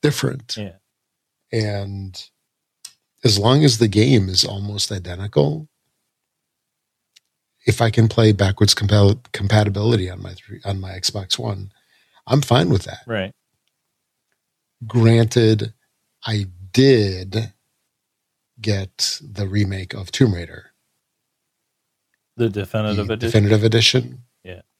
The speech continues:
Speaker 1: That one I got, and I did enjoy that one. So that one kinda
Speaker 2: Well, and, and
Speaker 1: is
Speaker 2: I played that one because I never played it before.
Speaker 1: Mm-hmm.
Speaker 2: You know, it's like, you know, I'm playing it for the first time.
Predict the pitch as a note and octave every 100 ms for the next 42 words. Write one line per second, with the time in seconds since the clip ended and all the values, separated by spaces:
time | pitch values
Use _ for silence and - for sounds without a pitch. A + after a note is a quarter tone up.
0 | _ _ _ G#2+ A2 G#2 G2 F2 F2 E2
1 | E2+ F#2 F#2 F2+ A#2+ A2 F2+ F#2+ E2+ E2+
2 | E2+ F2+ E2+ E2 - - F2+ G#2+ A2 G2
3 | - F#2+ B2 C3+ C3+ C3 C3 C3 C#3 A#2+
4 | C3+ C#3 B2 A#2+ A2+ A#2+ A#2 A#2+ G2+ -
5 | _ B2+ A#2+ A#2 A2+ G#2 A#2+ A2 G#2+ -
6 | _ A#2+ A2 C#3 C#3+ C#2 - _ _ _
7 | _ - G#2 B2+ A2+ G#2 G2+ A2+ G2+ _
8 | _ - A#2 G2 F2 - B2+ B2 C3 B2+
9 | A2+ G#2+ A#2+ G#2+ - G2+ - A#2+ G#2+ C2
10 | -